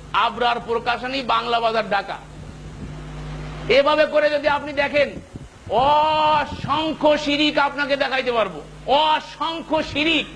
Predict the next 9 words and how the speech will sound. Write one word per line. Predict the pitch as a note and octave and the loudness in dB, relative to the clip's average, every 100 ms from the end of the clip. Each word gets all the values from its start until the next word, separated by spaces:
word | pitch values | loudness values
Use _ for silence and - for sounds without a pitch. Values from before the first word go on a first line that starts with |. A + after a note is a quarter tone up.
| - - - - - - | -16 -16 -16 -16 -14 -2
বাংলার | G#3+ C#4+ D#4 D#4 D4+ D4 C#4 | 2 2 2 2 4 4 0
জমিনে | C4+ C#4+ D4 C#4+ | -2 -2 -2 -2
বিক্রি | C#4+ - C4+ C4+ | -2 -2 0 2
করা | B3+ B3+ | 2 2
হয়। | A3 E3+ - - - - - - - | 2 0 -4 -16 -20 -20 -20 -14 -2
হুজুররা | C4 D4 D4+ D4+ | 0 4 4 2
শিরিক | C#4 D4+ A3+ | -2 -4 0
পয়সায় | C4+ B3+ C4+ | 2 2 0
বেচে, | A#3 - | -2 -6